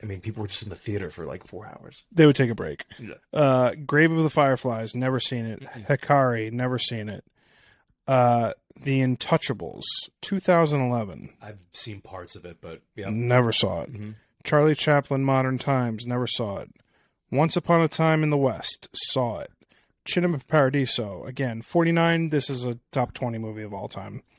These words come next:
Speaker 2: Um, Rear Window, never saw it.
Speaker 1: Great movie.
Speaker 2: Alien.
Speaker 1: The first Alien.
Speaker 2: Fifty-one.
Speaker 1: Yeah, and that's,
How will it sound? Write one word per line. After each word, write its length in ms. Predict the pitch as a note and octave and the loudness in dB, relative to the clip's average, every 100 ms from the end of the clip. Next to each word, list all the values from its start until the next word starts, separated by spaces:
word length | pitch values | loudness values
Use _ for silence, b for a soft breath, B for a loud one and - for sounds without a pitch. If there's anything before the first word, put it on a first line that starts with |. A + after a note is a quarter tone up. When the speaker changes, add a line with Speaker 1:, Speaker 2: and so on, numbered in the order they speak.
| b b b b | b b b b
Speaker 2:
Um, 520 | B2 A#2 A2 A2 A#2 - | 0 2 0 -4 -8 -8
Rear 220 | C3 C#3+ C#3 | 2 4 6
Window, 360 | C#3 C#3 C3+ | 4 6 4
never 220 | B2+ A#2+ | 4 0
saw 280 | A2+ G#2+ G2+ | -2 -4 -8
it. 100 | G2 _ | -14 _
Speaker 1:
Great 180 | - E2+ | -20 -20
movie. 280 | D#2+ D#2+ E2+ _ - | -20 -20 -20 _ 2
Speaker 2:
Alien. 600 | E3+ E3 A#2+ G#2 G2 - _ _ _ _ _ _ _ _ _ _ | 4 6 2 -6 -14 -18 _ _ _ _ _ _ _ _ _ _
Speaker 1:
The 80 | A2+ | -18
first 240 | - D3 C#4+ | -10 2 4
Alien. 100 | A#3+ | 4
Speaker 2:
Fifty-one. 760 | D4 C#4+ C4+ C#4 B3+ E3+ B2 _ _ _ _ _ _ _ _ b b b b b _ G#2 | 6 6 8 10 8 6 2 _ _ _ _ _ _ _ _ b b b b b _ -12
Speaker 1:
Yeah, 300 | A#2+ B2+ G#2+ | -8 -8 -8
and 180 | G#2+ | -6
that's, 420 | G#2+ D#3 E3+ - | -2 -2 -2 -4